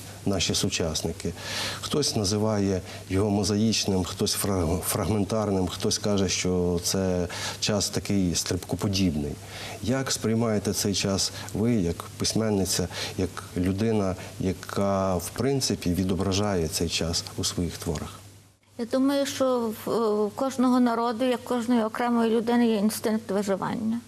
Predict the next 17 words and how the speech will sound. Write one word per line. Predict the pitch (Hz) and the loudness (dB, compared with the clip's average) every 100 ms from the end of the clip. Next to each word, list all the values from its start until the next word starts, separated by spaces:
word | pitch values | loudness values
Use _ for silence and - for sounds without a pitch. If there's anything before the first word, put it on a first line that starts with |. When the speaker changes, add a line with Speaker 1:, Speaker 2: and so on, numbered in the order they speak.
| - - - - - - - | -14 -20 -20 -20 -20 -16 -4
Speaker 2:
Просто | 233 226 254 | -4 0 0
у | |
українців | 247 - 247 262 269 269 | 0 2 2 2 2 -2
спрацював | 262 - 233 - 208 240 240 | 0 -2 -2 -2 0 0 0
інстинкт | 220 - 226 214 - | 0 0 -2 -2 -2
виживання. | 220 214 185 135 - 240 240 - - - - - - - - - - | -2 0 -2 -2 -2 -4 -6 -10 -20 -20 -20 -20 -20 -20 -20 -20 -4
І | 214 220 220 208 214 208 214 | 0 2 4 4 4 2 2
це, | 247 233 226 - | 2 2 0 0
це | 247 | 2
надзвичайно | 247 233 247 254 240 233 226 214 | 4 4 0 2 2 4 4 2
цікавий | - - 233 226 | -2 -2 0 2
час, | 226 - 247 269 - - - - | 0 0 0 -2 -4 -6 -8 -4
в | |
який | 214 233 | -2 2
ми | 220 208 | 2 2
живемо, | 202 202 180 190 196 | 2 0 0 0 -2
захоплюючий. | 202 220 - 262 262 196 185 - 208 | -2 -4 -2 -2 2 2 0 -2 -6